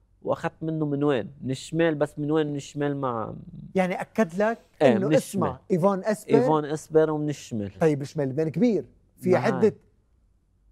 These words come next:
Speaker 1: في، في طرابلس، في زغرتا، في، في مناطق كتير كبيرة. وين بدك تدور؟
Speaker 2: ليش ما بده إياك توصل؟
Speaker 1: بي يمكن ها هو اللي متذكره.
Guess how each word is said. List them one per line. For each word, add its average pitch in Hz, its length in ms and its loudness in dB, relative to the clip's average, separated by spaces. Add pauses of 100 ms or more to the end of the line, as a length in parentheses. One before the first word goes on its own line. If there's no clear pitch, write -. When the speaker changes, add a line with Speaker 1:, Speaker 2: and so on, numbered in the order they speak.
(160)
Speaker 1:
في، 101 420 -6
في 92 220 -14
طرابلس، 104 840 0
في 95 320 -20
زغرتا، 101 800 -4
في، 92 320 -20 (300)
في - 200 -10 (1080)
مناطق 110 680 -6
كتير 135 300 -2
كبيرة. 104 360 -8 (1800)
وين 135 220 0
بدك 101 220 0
تدور؟ 98 500 -4 (520)
Speaker 2:
ليش 254 200 2
ما 175 60 -8
بده 131 120 -10
إياك 135 140 -8
توصل؟ 123 360 -12 (340)
Speaker 1:
بي 139 260 0
يمكن 147 400 -6
ها 151 180 -2
هو 147 200 0
اللي 127 120 -2
متذكره. 123 540 -8